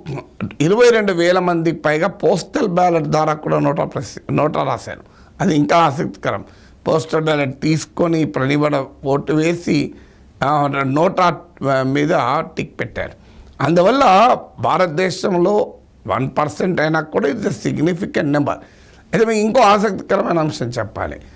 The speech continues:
దేశంలో ఏ రాష్ట్రంలో అత్యధికంగా నోటా ప్రెస్ చేస్తున్నారు అంటే మన ఆంధ్రప్రదేశ్ రెండవ పొజిషన్లో ఉంది.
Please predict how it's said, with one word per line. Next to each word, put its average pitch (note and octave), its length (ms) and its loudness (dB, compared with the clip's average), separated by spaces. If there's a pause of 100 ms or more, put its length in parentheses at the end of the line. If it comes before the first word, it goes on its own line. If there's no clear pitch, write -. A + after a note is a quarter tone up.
(240)
దేశంలో G#3+ 720 2
ఏ E3+ 360 2
రాష్ట్రంలో F#3 880 2
అత్యధికంగా D#3 1120 0
నోటా D3+ 440 0
ప్రెస్ C3 380 -6
చేస్తున్నారు A2+ 640 -4
అంటే B2+ 580 -2 (320)
మన C#3 140 2
ఆంధ్రప్రదేశ్ D#3+ 880 -2
రెండవ C#3 360 4
పొజిషన్లో A#2 480 -4
ఉంది. F#2 260 -12